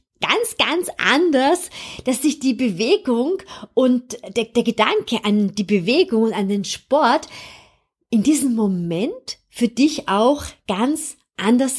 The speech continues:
anfühlt und du vielleicht andere Bilder vor deinem Auge hast. Wenn ich zu mir sage,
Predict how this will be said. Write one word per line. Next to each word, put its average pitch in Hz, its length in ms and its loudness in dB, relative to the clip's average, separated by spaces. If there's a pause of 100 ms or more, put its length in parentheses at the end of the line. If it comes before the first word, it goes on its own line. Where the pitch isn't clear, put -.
anfühlt 165 840 -6 (720)
und 214 300 0
du 254 340 0
vielleicht 214 580 -2
andere 254 640 0 (120)
Bilder 269 380 4
vor 208 200 -2
deinem 180 320 -4
Auge 160 500 -6
hast. - 360 -14 (340)
Wenn 233 160 0
ich 415 300 2 (300)
zu 285 120 0
mir 311 260 4
sage, 269 560 2